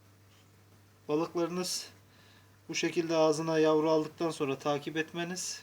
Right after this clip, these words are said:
ve yaklaşık on sekizinci günde almanız gerekiyor. Yoksa bunları ağzından kustuğu zaman, e, balık, tankınızda diğer balıklar varsa onlara yem olur. Onun için bu, bu yolu izlemeniz gerek.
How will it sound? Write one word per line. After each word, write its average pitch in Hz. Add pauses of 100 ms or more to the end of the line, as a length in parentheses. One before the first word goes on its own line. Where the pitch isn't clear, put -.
(100)
ve 143
yaklaşık 160 (460)
on 165
sekizinci 147
günde 143 (500)
almanız 151
gerekiyor. 127 (520)
Yoksa 156 (180)
bunları 156
ağzından 151
kustuğu 156
zaman, 127
e, - (920)
balık, 151 (460)
tankınızda 147
diğer 147
balıklar 143
varsa 147 (160)
onlara 151 (260)
yem 143
olur. 131 (840)
Onun 147
için 156
bu, 156 (260)
bu 160
yolu 165 (320)
izlemeniz 165
gerek. 143